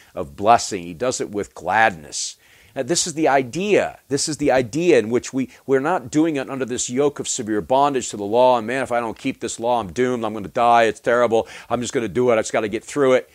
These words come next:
No, we do it out of gladness and joy, like a child with, with love offered to our Father, with a willing mind. Romans chapter eight and, um, verses fourteen and fifteen.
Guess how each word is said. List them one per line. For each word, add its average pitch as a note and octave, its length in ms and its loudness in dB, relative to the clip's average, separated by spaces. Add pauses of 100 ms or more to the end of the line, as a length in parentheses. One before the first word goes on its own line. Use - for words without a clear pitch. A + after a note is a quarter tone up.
(220)
No, E3 240 2
we A#2+ 160 -2
do D3 200 2
it C#3+ 60 2
out C3+ 140 2
of A2 120 -10
gladness A#2+ 640 4
and A2+ 160 -12
joy, A#2 720 2 (440)
like C3 200 -4
a A#2 60 -2
child C3 680 4
with, G2+ 160 -6 (160)
with B2 320 -8
love A#2+ 480 0
offered B2 500 0
to A2+ 200 -8
our G2+ 140 -4
Father, A2+ 480 0
with G2 220 -4
a A2 80 -2
willing G2 720 -2 (240)
mind. G2 880 0 (220)
Romans A#2+ 320 -6
chapter A2+ 500 -2
eight C3+ 400 -4
and, F#2 180 -10 (720)
um, F#2 520 -8 (1080)
verses A2 380 2
fourteen A2+ 560 0
and A2 160 -10
fifteen. G#2+ 580 -2